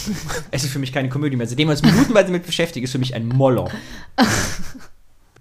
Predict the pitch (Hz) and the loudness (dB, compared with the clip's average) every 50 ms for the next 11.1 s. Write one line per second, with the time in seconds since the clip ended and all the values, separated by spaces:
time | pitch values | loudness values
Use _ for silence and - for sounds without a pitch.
0 | - _ - 123 123 127 127 143 - 139 123 - 127 120 - 117 104 - 139 131 | -12 _ 0 0 2 0 0 -6 -6 -6 -4 -2 -2 -2 0 -2 -2 -2 -2 -4
1 | - 156 127 - 135 113 117 104 101 - 123 120 - - 107 - - 107 - - | -4 -4 -2 0 2 2 2 2 2 0 0 -2 -4 -6 -8 -4 -4 -4 -2 0
2 | - 110 - 113 - - 120 107 101 - - 104 87 80 85 107 117 123 135 127 | -2 -2 -2 -2 -4 -4 -4 -4 -4 -6 -4 -4 -4 -2 -2 -2 -2 -2 -4 -6
3 | - 131 127 - - 135 - - - _ _ _ - - - - - 90 85 85 | -4 -4 -2 -2 -2 -2 -4 -8 -12 _ _ _ -20 -20 -8 0 2 2 4 4
4 | 85 82 80 78 110 131 127 - - - - - - 123 123 - - - - - | 4 2 4 6 4 4 4 2 -10 -10 -10 -4 0 0 0 2 0 -6 -8 -6
5 | - 110 107 - 95 - - - - 202 - - - - - - - _ _ _ | -8 -6 -4 -4 -2 -4 -4 -6 -6 -8 -8 -10 -12 -12 -18 -18 -20 _ _ _
6 | _ _ - _ _ _ _ _ - 156 151 226 247 - - - _ _ _ _ | _ _ -20 _ _ _ _ _ 0 0 0 0 -4 -10 -14 -18 _ _ _ _
7 | _ _ _ _ _ _ _ - - - 131 107 - 123 - 113 - 110 67 80 | _ _ _ _ _ _ _ -14 -6 -4 -4 -2 0 0 -2 0 -2 -2 -2 -2
8 | 82 78 69 - - - - _ - _ _ _ _ _ _ _ _ _ _ - | -4 -4 -4 -4 -8 -10 -12 _ -20 _ _ _ _ _ _ _ _ _ _ -2
9 | - - 180 110 - - 139 143 139 - - - - 180 - - 151 127 113 113 | 0 2 2 2 0 -2 -4 -4 0 0 2 2 2 2 4 4 6 6 8 6
10 | 135 - - - 123 - 101 87 90 85 87 90 - 117 120 - - 135 160 202 | 4 4 2 0 0 0 2 2 4 4 4 4 2 0 -4 -4 -6 -6 -6 -6
11 | 214 196 | -8 -8